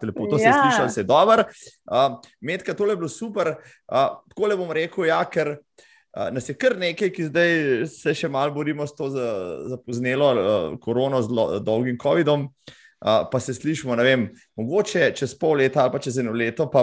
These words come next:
Speaker 1: takrat spet primerjamo zapiske, pa da vidimo, če so se ti in jaz in še kdo spet vrnili na stara pota,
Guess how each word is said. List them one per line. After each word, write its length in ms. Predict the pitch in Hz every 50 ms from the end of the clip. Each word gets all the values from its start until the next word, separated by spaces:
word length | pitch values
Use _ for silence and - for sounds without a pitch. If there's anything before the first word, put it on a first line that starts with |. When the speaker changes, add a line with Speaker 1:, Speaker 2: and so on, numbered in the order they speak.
| 120 - -
Speaker 1:
takrat 240 | - 127 - - 139
spet 200 | - - 175 175 180
primerjamo 460 | 175 147 147 143 127 143 147 143 123
zapiske, 540 | 123 127 123 135 160 147 - - - 131 120 123 - - - _
pa 140 | _ 135 127
da 80 | 123 123
vidimo, 380 | 117 127 143 127 120 123 117 110 - _ _ _ _
če 80 | - 123
so 120 | - 123 117
se 140 | - 120 113
ti 140 | - 175 160
in 80 | 139 127
jaz 240 | 127 135 139 139 143
in 60 | 135
še 220 | 123 - 156 135
kdo 320 | 123 120 131 131 127 113 - _ _ _ _ _ _ _
spet 220 | _ 131 127 -
vrnili 300 | 113 117 110 117 135 127 120
na 60 | 113
stara 320 | - - - 110 104 107 117
pota, 540 | - - - 113 110 - 120 107 98 95